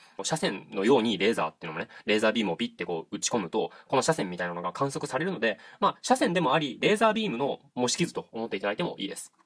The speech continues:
はい。で、次ですね。屈折です。えー、屈折の場合は、ちょっとこれかぶ、かぶって申し訳ないんですけど、えーと、こちらをじゃあ真空としましょうか。えー、こちらを真空。で、こちら水の中としましょうか。で、そうすると水の方がこの点点点の線に光が近づくっていう性質があるんですね。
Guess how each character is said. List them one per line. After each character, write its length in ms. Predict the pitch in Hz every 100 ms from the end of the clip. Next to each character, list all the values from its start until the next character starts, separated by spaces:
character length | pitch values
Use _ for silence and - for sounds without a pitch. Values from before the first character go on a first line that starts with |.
| _ - - -
は 120 | 151
い。 80 | -
で、 120 | 151
次 180 | 151 196
で 60 |
す 60 | 180
ね。 120 | 190
屈 240 | - 123 175
折 100 | 156
で 80 | 151
す。 180 | - - _ _ _ -
え 80 | -
ー、 40 |
屈 260 | - 180 254
折 100 | 262
の 60 |
場 160 | 247 233
合 80 | 226
は、 180 | 233 -
ち 100 | -
ょ 20 |
っ 20 |
と 60 | 135
こ 80 | 107
れ 80 | 104 _ _
か 120 | -
ぶ、 100 | 139
か 180 | - -
ぶ 60 | -
っ 20 |
て 80 | 101
申 100 | 101
し 60 |
訳 100 | 107
な 60 | 101
い 40 |
ん 20 |
で 20 | 85
す 60 |
け 60 | 101
ど、 140 | 90 - - - - _
え 200 | 117 113
ー 20 | -
と、 120 | 110
こ 160 | -
ち 80 | 151
ら 80 | 254
を 20 |
じ 80 | 247
ゃ 60 | -
あ 60 | -
真 240 | - 165 160
空 140 | 156
と 80 | 151
し 80 | 156
ま 40 |
し 60 | 139
ょ 60 |
う 40 | -
か。 120 | - _ _
え 240 | 113 113 110
ー、 20 |
こ 80 | 117
ち 80 | 123
ら 80 | 127
を 40 |
真 240 | 120 110
空。 180 | 98 98 - _ _ -
で、 80 | 135
こ 140 | -
ち 100 | 143
ら 60 | 156
水 180 | 120 117
の 80 | 127
中 160 | 120
と 80 | -
し 80 | 90
ま 60 |
し 60 | 87
ょ 20 |
う 40 | 87
か。 120 | - _ - - -
で、 80 | 160
そ 120 | 269
う 20 |
す 20 | -
る 100 | -
と 40 |
水 280 | - 151 220
の 140 | 320
方 200 | 320 320
が 300 | 226 233 190 -
こ 80 |
の 80 | 269
点 240 | - 240 277
点 220 | 277 269
点 180 | 269 254
の 180 | 262
線 320 | 208 254 254 104
に 220 | 120 -
光 260 | - 247 269
が 100 | 120
近 260 | - - 233
づ 140 | 277
く 100 | 202
っ 20 |
て 120 | -
い 40 | 92
う 40 |
性 140 | - -
質 160 | -
が 60 | 98
あ 20 |
る 60 | 85
ん 20 |
で 60 |
す 60 | -
ね。 100 | -